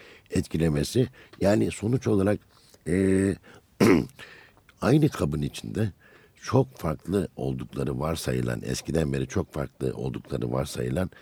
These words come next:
birçok davranış ve bilginin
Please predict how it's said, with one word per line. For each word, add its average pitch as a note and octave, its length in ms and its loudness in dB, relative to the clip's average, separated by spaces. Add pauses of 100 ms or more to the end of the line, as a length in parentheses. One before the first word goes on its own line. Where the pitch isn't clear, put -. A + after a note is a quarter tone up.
(680)
birçok G2+ 440 2
davranış D#2+ 680 0 (400)
ve D#2+ 280 2
bilginin F2+ 580 2